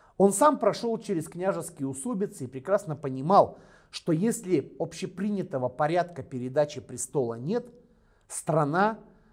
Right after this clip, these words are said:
находится на грани междуусобной гражданской войны, всегда есть такая опасность. Ярослав сам призывал своих детей жить в мире, и поэтому для того, чтобы его сыновья не передрались, он установил чёткий порядок нас-,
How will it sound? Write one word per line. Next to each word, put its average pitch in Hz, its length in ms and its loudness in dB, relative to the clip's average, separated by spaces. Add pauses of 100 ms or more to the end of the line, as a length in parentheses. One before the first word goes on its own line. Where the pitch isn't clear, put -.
(300)
находится 170 540 0
на 127 140 -4
грани 151 360 -2
междуусобной 120 680 -8
гражданской 113 640 -8
войны, 143 460 -6 (200)
всегда 127 320 0
есть 143 300 -2
такая 123 340 -8
опасность. - 540 -10 (360)
Ярослав 180 500 4
сам 277 300 -2
призывал 180 540 8
своих 151 460 -4
детей 160 420 -6
жить 139 300 -6
в 123 140 -10
мире, 190 460 -4 (1160)
и 190 460 2
поэтому 220 760 6
для 143 140 -8
того, 185 260 2
чтобы 135 480 -4
его 147 260 -2
сыновья 135 500 -6
не 151 260 0
передрались, 143 800 -2 (340)
он 254 160 2
установил 147 560 -6
чёткий 214 380 0
порядок 131 480 -2
нас-, 110 260 -16